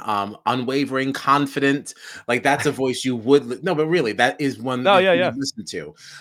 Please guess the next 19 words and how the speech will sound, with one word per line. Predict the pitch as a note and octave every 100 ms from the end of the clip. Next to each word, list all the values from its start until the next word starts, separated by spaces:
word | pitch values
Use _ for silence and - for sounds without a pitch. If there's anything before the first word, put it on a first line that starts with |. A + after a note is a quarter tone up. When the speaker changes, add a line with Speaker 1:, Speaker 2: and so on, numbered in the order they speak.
| -
Speaker 1:
Um, | A2 G#2 G2+
can | - C#3
you | D3
imagine | C3+ C3+ B2+
if, | B2
like, | A#2 G#2+ G#2
Raven | A#2 A#2+ B2+ B2
was | A#2+
shouting | - B2 B2 B2+
these | B2 A#2+
things | C3 C3 B2
out? | B2+ B2+ C#3 _ _ _ -
Like, | A2+
you'd |
be | A#2
like, | A#2+
"Wait, | B2 -
Speaker 2:
<laughs> |
Speaker 1:
what? | A#2+ D3+ G3 G#3+